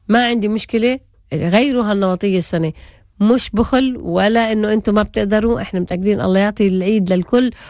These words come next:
وصحة وسعادة للكل، لكن خليك ذكي في انتقاء. حتى لو كان في تنوع بالأكل على الطاولة، ابدأ بالسلطة وخذ نوع واحد بس،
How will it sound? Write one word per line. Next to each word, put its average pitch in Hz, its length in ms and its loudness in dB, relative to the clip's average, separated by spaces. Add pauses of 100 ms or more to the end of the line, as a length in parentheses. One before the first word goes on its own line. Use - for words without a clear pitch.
(260)
وصحة - 320 -2
وسعادة 208 420 2
للكل، 196 520 0
لكن 269 440 0 (440)
خليك 226 340 0
ذكي 240 320 0
في - 120 -2
انتقاء. 190 320 -2
حتى 302 280 0
لو 269 120 2
كان 254 140 0
في 233 140 -2
تنوع 208 720 0 (100)
بالأكل 196 640 -2
على 180 260 0
الطاولة، 220 480 0 (400)
ابدأ 202 300 0
بالسلطة 254 680 0
وخذ 269 560 0
نوع 214 300 0
واحد 190 500 -2
بس، 160 220 -2